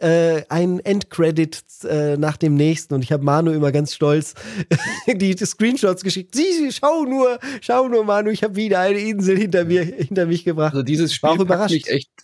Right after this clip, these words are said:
Speaker 2: dieses Spiel packt mich echt regelmäßig. Immer wenn dann irgendwo eine neue Version, dann kam die I-O-S-Version raus, habe ich dann wieder Stunden und Nächte verbracht in diesem Spiel,
Speaker 1: Mhm.
Speaker 2: weil das spielt sich auch wunderbar auf Tablets oder auf
Speaker 1: Na
Speaker 2: einem
Speaker 1: klar.
Speaker 2: Smartphone, weil du ja nur nach links und rechts laufen musst und einmal tappen für Münze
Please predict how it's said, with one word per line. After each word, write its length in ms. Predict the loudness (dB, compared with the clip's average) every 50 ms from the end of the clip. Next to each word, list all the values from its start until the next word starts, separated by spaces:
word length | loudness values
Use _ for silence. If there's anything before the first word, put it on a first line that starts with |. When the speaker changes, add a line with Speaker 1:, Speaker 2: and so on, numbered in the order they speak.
| -6
Speaker 2:
dieses 200 | -4 -2 -2 -2
Spiel 160 | -2 -2 -2
packt 220 | -2 -2 -4 -4 -4
mich 180 | -4 -4 -2
echt 380 | -2 -4 -4 -6 -12 -14 -6 -2
regelmäßig. 960 | 0 0 0 2 2 2 2 2 0 0 -2 -2 -2 -4 -4 -6 -8 -8 -6 -4
Immer 220 | -2 0 0 2
wenn 100 | 2 0
dann 120 | 0 -2
irgendwo 360 | -2 -2 -2 -2 -2 0 0 0
eine 140 | 0 0
neue 200 | 0 0 0 0 0
Version, 300 | -2 -2 -2 -2 -2 -2
dann 100 | -2 0
kam 180 | 0 0 0
die 80 | 0 0
I-O-S-Version 800 | 0 2 2 2 2 0 0 0 0 0 2 2 2 2 2 2
raus, 380 | 2 4 4 4 2 0 -2 -4
habe 120 | -6 -6
ich 60 | -6
dann 200 | -4 -4 -4 -2
wieder 360 | 0 2 2 4 4 2 0
Stunden 400 | 0 -2 -4 -4 -4 -4 -6 -8 -6
und 120 | -6 -4
Nächte 280 | -4 -6 -6 -8 -10 -8
verbracht 520 | -8 -8 -8 -6 -6 -8 -8 -6 -8 -12
in 80 | -12 -12
diesem 220 | -10 -12 -12 -12
Spiel, 260 | -14 -8 -2 0 2
Speaker 1:
Mhm. 40 | 2 4
Speaker 2:
weil 60 | 2
das 80 | 0 -2
spielt 200 | -2 -4 -4 -4
sich 140 | -2 -2 -2
auch 100 | 0 0
wunderbar 420 | 0 0 2 2 2 2 2 2
auf 140 | 0 -2 -6
Tablets 500 | -4 -4 -4 -4 -2 -4 -6 -6 -8 -10
oder 240 | -10 -8 -6 -6 -6
auf 120 | -6 -4 0
Speaker 1:
Na 100 | 0 0
Speaker 2:
einem 80 | 2
Speaker 1:
klar. 280 | 2 2 2 2 2 0 -4 -10 -18 _ _
Speaker 2:
Smartphone, 640 | -6 -2 0 0 0 0 0 0 2 2 2 2 2
weil 100 | 2 2
du 60 | 2
ja 80 | 0 0
nur 180 | 0 0 0
nach 160 | -2 -2 -2 -2
links 200 | -4 -4 -4 -4
und 60 | -4
rechts 260 | -2 -4 -4 -2 0
laufen 260 | 0 0 0 0 0
musst 220 | -2 -2 -2 -2 -4
und 240 | -6 -6 -8 -8 -4
einmal 240 | -2 0 2 0 0
tappen 300 | 0 -2 -4 -4 -6 -8
für 160 | -6 -4 -2 0
Münze 400 | 0 0 0 -2 -2 -4 -4